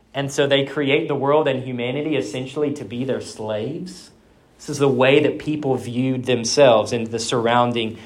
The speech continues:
nations. So you had all these myths, these stories going around,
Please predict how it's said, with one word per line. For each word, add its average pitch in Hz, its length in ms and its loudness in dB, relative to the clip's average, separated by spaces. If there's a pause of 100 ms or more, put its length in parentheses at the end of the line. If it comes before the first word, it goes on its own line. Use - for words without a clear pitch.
(160)
nations. 117 720 -4 (540)
So - 120 -4
you 156 180 2
had 180 200 8
all 170 180 10
these 202 220 2
myths, 185 560 4
these 147 260 -8
stories 196 460 4
going 143 320 0
around, 127 680 0